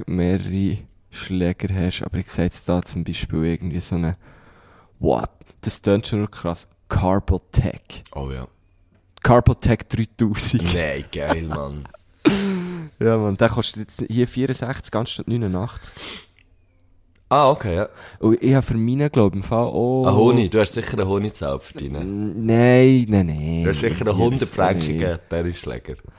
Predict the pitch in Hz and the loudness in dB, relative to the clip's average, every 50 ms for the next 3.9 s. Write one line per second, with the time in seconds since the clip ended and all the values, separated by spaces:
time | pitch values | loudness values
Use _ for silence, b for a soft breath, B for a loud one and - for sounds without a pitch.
0 | b b b - 120 135 131 113 - 92 107 117 120 120 113 110 107 107 104 104 | b b b 0 2 2 2 2 0 0 2 4 4 4 4 4 4 4 4 4
1 | 104 90 104 107 101 101 98 - - - 98 98 - - - 101 - - 87 98 | 4 4 4 2 0 0 -2 -4 -4 -4 -4 -4 -4 -4 -4 -2 -2 0 0 0
2 | 101 104 98 85 107 104 113 95 - 104 104 73 73 101 - - 113 95 B B | 0 0 0 0 0 -2 -4 -4 0 0 2 2 2 0 0 -2 -4 -4 B B
3 | B B B 117 117 120 113 101 107 110 117 123 104 98 110 - - | B B B 4 4 4 4 4 4 4 4 4 2 -2 0 0 -2